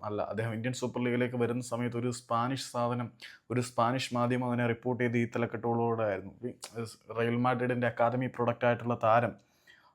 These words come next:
ആ, ഇന്ത്യൻ സൂപ്പർ ലീഗ് പോലെ ഒരു എക്സോട്ടിക് ലീഗിലേക്ക് പോയി അദ്ദേഹത്തിൻ്റെ കരിയർ പൂർണ്ണമായിട്ടും അവസാനിപ്പിക്കുകയാണ്. ഈ ഒരു താരത്തിൻ്റെ കരിയർ ഇങ്ങനെ അവസാനിക്കുകയാണ് എന്നൊക്കെയാണ് പറയുന്നത്. അത്രമാത്രം ടാലന്റഡ് ആയിട്ടുള്ള താരമായിരുന്നു, ആ, നമ്മളുടെ പുള്ളി എന്നൊക്കെയാണ് പറയുന്നത്.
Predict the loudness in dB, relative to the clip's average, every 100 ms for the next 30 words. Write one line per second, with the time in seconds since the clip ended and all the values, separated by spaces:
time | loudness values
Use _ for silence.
0 | 2 6 6 4 2 4 2 2 2 4
1 | 4 4 4 4 4 2 2 0 -2 -8
2 | 0 2 4 4 2 0 -2 2 2 2
3 | 2 0 -2 2 4 4 2 2 0 2
4 | 2 2 2 0 2 0 0 -2 0 0
5 | 0 -4 -12 -18 0 4 4 6 8 8
6 | 4 2 2 2 2 2 0 -2 -4 -10
7 | -16 4 6 8 8 6 6 8 8 6
8 | 4 4 4 2 2 2 2 2 2 2
9 | 2 2 -2 6 6 6 2 0 0 -2
10 | 2 4 4 2 0 0 0 -4 -6 _
11 | _ _ _ 0 4 4 4 4 4 4
12 | 2 2 2 2 -2 -4 -2 -2 0 0
13 | 0 -2 -6